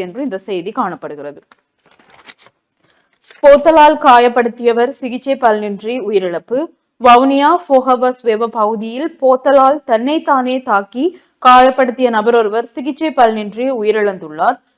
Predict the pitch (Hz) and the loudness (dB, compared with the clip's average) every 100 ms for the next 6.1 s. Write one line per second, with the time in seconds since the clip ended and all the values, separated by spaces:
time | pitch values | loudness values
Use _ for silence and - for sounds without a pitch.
0 | _ 277 262 254 262 262 277 294 294 269 | _ 0 0 2 0 0 0 -2 0 0
1 | 247 247 254 254 262 262 262 226 190 190 | 0 -2 -4 -4 -6 -6 -6 -4 -4 -4
2 | 269 254 202 190 185 208 240 269 262 240 | -6 -4 -4 -4 -6 -6 -4 -4 -4 -2
3 | 233 269 294 262 226 202 208 233 196 180 | -2 -2 -4 -4 -8 -12 -12 -12 -8 -8
4 | 185 233 359 _ _ _ _ 302 311 311 | -6 -6 -6 _ _ _ _ 4 4 4
5 | 339 311 - 240 226 277 302 254 226 220 | 2 4 2 0 -2 -2 -2 -2 -2 -2
6 | 262 | -4